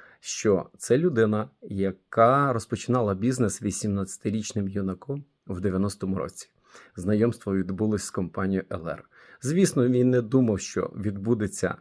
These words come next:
з ним, що доля його пов'яже надовго з цим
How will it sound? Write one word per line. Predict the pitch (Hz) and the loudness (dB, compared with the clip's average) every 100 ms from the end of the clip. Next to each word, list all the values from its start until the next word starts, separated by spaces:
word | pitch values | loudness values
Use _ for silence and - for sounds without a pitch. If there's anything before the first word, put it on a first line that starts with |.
| _ - _ - | _ -20 _ -8
з | 92 101 | -4 2
ним, | 123 139 143 139 _ _ - | 4 4 2 -2 _ _ -14
що | - - 110 | -6 2 2
доля | 101 101 127 117 101 - - | 4 6 6 6 4 -2 -4
його | 104 104 123 104 | -2 0 0 0
пов'яже | - 98 104 120 104 95 | -2 0 4 4 4 0
надовго | 98 101 104 117 107 95 82 | 0 -2 2 4 4 0 -10
з | - - | -10 -4
цим | - 104 | 0 0